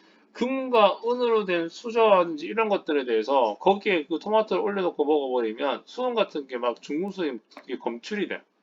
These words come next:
쭉 나오게 돼. 근데 나무는요? 아니죠.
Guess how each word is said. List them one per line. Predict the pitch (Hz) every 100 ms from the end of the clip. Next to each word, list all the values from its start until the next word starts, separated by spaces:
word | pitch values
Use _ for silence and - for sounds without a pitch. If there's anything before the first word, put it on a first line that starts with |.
| _ _ _ _ -
쭉 | 247 233
나오게 | 123 117 143 135
돼. | - - _ _ _ _ _ _
근데 | 165 175
나무는요? | 127 123 190 202 143 110 98 _ _ _ _ _ _ _ - - - -
아니죠. | 139 175 170 117